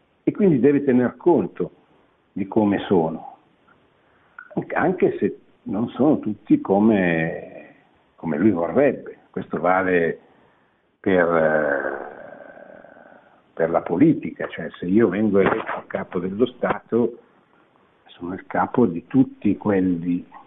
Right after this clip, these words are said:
che vivono in quello Stato, non solo di quelli che mi hanno votato.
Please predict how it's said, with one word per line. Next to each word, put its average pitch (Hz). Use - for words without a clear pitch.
che 101
vivono 101
in 92
quello 90
Stato, -
non 120
solo 117
di 95
quelli 95
che 104
mi 92
hanno 90
votato. -